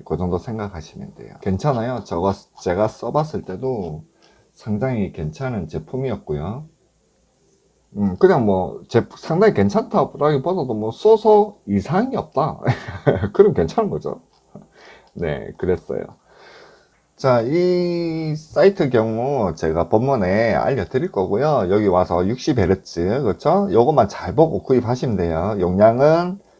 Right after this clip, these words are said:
필요한 용량을 구입하시면 되고요. 어, 이 절반의 용량을 생각하시면 돼요.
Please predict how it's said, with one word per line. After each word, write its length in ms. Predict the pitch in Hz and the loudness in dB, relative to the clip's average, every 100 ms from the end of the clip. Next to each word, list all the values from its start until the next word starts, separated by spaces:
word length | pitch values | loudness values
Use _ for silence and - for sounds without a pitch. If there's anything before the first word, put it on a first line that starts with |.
| - | -4
필요한 280 | 180 147 92 | 4 4 4
용량을 420 | 80 92 95 90 | 0 2 2 2
구입하시면 640 | 139 123 131 135 143 101 | 2 2 2 -2 -2 0
되고요. 640 | 107 98 80 85 107 190 202 _ _ - _ | 0 0 0 0 -2 -6 -10 _ _ -20 _
어, 440 | - 78 76 78 85 _ _ _ _ _ _ _ _ _ _ _ _ _ | -2 0 0 -4 -8 _ _ _ _ _ _ _ _ _ _ _ _ _
이 220 | 165 185 | 0 0
절반의 760 | 156 175 190 202 185 127 196 202 | 4 6 8 8 4 2 0 0
용량을 380 | 92 92 101 95 | 2 4 4 4
생각하시면 580 | 147 139 95 82 85 71 | 2 2 2 2 -4 -4
돼요. 600 | 87 80 85 135 147 | -4 -2 -4 -6 -10